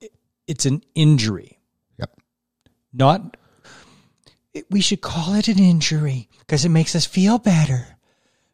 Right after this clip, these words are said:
Speaker 1: No, it is a freaking injury. You can stick somebody in an M R I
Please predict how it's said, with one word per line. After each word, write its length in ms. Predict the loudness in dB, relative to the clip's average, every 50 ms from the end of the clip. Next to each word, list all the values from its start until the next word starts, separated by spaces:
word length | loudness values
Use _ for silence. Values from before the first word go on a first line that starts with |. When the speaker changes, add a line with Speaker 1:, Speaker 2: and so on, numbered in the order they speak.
| _ -2
Speaker 1:
No, 340 | 2 4 4 4 2 0 -4
it 220 | -6 -6 -6 -6 _ 2
is 460 | 6 8 8 8 8 6 4 2 -2 -4
a 300 | -4 -2 0 0 0 -2
freaking 960 | -4 -6 -4 -2 0 2 0 0 _ _ -4 -2 0 0 0 0 -2 -4 -4 -2
injury. 600 | 0 2 2 4 2 2 0 -4 -6 -8 -12 -20 -16
You 160 | -12 -10 -10
can 140 | -8 -8 -8
stick 280 | -8 -8 -8 -8 -6 -4
somebody 640 | -2 -2 -2 0 -2 -2 -2 -2 -2 -2 -2 -2
in 100 | 0 0
an 100 | 0 2 2
M 200 | 2 2 2 2
R 240 | 2 2 2 2
I 440 | 0 0 -2 -4 -8 -10 -10 -12 -16